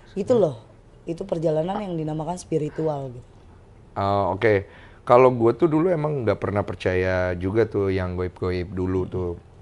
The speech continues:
Speaker 2: Em, yang namanya santet apa, gue nggak percaya, emang gue rasional banget kan.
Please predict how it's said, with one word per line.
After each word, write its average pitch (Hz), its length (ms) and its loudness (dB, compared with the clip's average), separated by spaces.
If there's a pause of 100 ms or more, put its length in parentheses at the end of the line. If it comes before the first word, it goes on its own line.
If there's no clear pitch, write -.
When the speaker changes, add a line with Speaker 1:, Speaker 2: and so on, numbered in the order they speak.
(600)
Speaker 2:
Em, 92 640 0
yang 92 160 -2
namanya 85 220 -4
santet 107 440 -4
apa, 104 300 -8
gue 98 140 -6
nggak 113 140 -6
percaya, 101 200 -4
emang 104 200 -4
gue 107 140 4
rasional 101 400 0
banget 117 320 4
kan. 104 180 -2